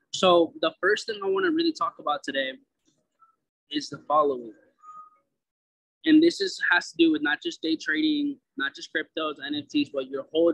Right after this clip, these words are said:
journey as an entrepreneur. Because that's what I think that we have here. We have a digital entrepreneurial academy. This academy teaches you how to build income streams online. And one of the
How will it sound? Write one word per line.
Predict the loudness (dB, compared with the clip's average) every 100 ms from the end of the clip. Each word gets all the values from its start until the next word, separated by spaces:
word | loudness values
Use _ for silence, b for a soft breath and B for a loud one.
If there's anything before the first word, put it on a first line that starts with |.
| 0
journey | -2 2 2
as | 0
an | -6
entrepreneur. | -8 -10 -8 -8 -8 -12 _ _ _ _
Because | -14 -2
that's | 0 4
what | 2
I |
think | 2 0
that | 0
we | -2 -2
have | 0 -2
here. | -6 -10
We | -2
have | -2 -2
a |
digital | -4 -2 0 0 -2 0
entrepreneurial | 0 0 -4 -4 0 2 0 -2 -6 -10 -20 _ _ _ _ _ _
academy. | -10 -2 -2 -2 -20 _ _ _ -14 -6
This | -6
academy | -6 -2 0 4 2
teaches | 0 -8 -8 -12 0
you | 0 0
how | -4 -6
to | -6 -10 -10 -2
build | 0 0
income | -2 -4 -4
streams | -4 -8 -8
online. | -8 -6 -4 -4 -4 _ _ _ _ _ _ _ _ _ _ _ _ -2
And | 2 4 4
one | 0
of |
the | 0